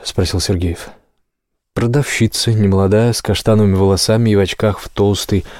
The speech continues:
наверное, мужской оправе, посмотрела на него удивленно. И даже не сразу нашлась с ответом. "Тут у нас, э,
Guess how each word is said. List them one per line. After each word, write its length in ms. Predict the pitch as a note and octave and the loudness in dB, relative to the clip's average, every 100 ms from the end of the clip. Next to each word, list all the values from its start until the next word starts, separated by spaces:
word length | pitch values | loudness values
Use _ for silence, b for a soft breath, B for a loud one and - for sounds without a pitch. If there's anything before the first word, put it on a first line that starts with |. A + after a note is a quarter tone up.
| B | B
наверное, 260 | G2 F#2 F#2+ | 0 2 2
мужской 560 | G2 G2 - - G2 | 2 0 -4 -2 0
оправе, 400 | F#2 - G#2+ A2+ | 0 0 0 2
посмотрела 600 | A2+ - G#2+ G2 A#2 A2 | 0 -2 -2 -2 2 2
на 60 | G#2 | 4
него 280 | G#2 G#2 A2+ | 4 2 2
удивленно. 800 | A2+ G#2 G#2+ F#2+ F#2 F2+ E2+ F#2 - b b b b b b _ | 0 0 2 0 0 -2 -6 -12 -18 b b b b b b _
И 80 | - | 0
даже 180 | G#2+ G#2+ | 2 4
не 100 | A2+ | 2
сразу 320 | - A#2 A2+ | 2 2 2
нашлась 360 | A#2 G#2+ A#2 G#2 | 2 0 0 -2
с 120 | - | -2
ответом. 640 | G#2 A#2+ C3 - F#2 F#2 - b b b b b _ | -2 2 2 0 -4 -6 -14 b b b b b _
"Тут 260 | C3+ C#3+ E3 | -6 -2 0
у 40 | |
нас, 380 | D#3+ D#3+ - - B2+ - b b b b b - | 2 2 0 -4 -4 -6 b b b b b -8
э, 240 | A2+ | -6